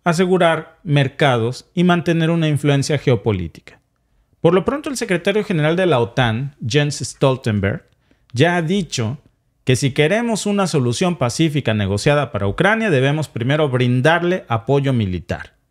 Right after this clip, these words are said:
Esa es la única manera, según él. Pero parece un contrasentido, ¿no? Las armas, según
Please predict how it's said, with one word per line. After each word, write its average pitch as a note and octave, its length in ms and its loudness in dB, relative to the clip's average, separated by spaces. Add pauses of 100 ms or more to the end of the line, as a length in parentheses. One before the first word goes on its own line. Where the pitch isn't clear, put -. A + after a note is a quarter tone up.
(200)
Esa C3+ 200 2
es D3 80 2
la B2+ 120 4
única D3+ 420 0
manera, G#2+ 380 0
según F#2 340 -6
él. E2 200 -8 (640)
Pero G#2+ 160 2
parece C#3+ 260 2
un D4+ 80 -8
contrasentido, B2+ 840 0
¿no? C#3+ 300 -4 (440)
Las A#2+ 320 2
armas, A3+ 400 0
según E3+ 640 0